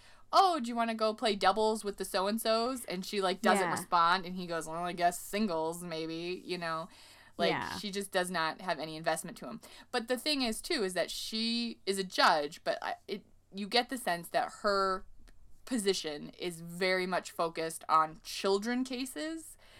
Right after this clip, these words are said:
Speaker 1: 'cause those are the two
Speaker 2: Mm-hmm.
Speaker 1: cases that we or a couple of cases that are mentioned are all about kids and
Speaker 2: Yep.
Speaker 1: how the court can get involved to help these children in their eyes.
Speaker 2: Yep.
Speaker 1: 'Cause the first court course, court case we see her presiding over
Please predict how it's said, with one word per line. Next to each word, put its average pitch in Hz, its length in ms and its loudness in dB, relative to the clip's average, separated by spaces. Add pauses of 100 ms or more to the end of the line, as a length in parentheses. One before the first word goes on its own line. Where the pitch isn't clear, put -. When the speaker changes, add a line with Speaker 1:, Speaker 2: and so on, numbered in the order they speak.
Speaker 1:
'cause 233 160 0
those 240 200 4
are - 20 -2
the 247 120 6
two 214 180 6
Speaker 2:
Mm-hmm. 185 80 0
Speaker 1:
cases 185 340 2
that 175 180 4
we 170 160 -4 (360)
or 190 120 4
a 190 40 -2
couple 247 260 4
of 247 80 -2
cases 196 320 0
that 170 140 0
are 160 80 2
mentioned 170 380 -6
are 143 120 0
all 170 240 8
about 160 300 2
kids - 480 -12 (360)
and 156 340 -2
Speaker 2:
Yep. 175 160 -4
Speaker 1:
how 180 140 6
the 170 120 0
court - 340 0
can 185 120 -8
get 160 120 -4
involved 160 680 2
to 151 380 -8
help - 280 -2
these 151 260 -8
children 143 480 -6
in 156 120 -14
their - 200 -8
eyes. - 420 -10 (560)
Speaker 2:
Yep. 196 140 -2
Speaker 1:
'Cause 196 80 -2
the 202 80 -6
first 220 240 0
court 208 200 0
course, 185 300 0 (140)
court 214 260 2
case 165 240 -6
we 160 140 -6
see 196 240 -4
her 165 240 -2
presiding 170 560 0
over 151 480 -6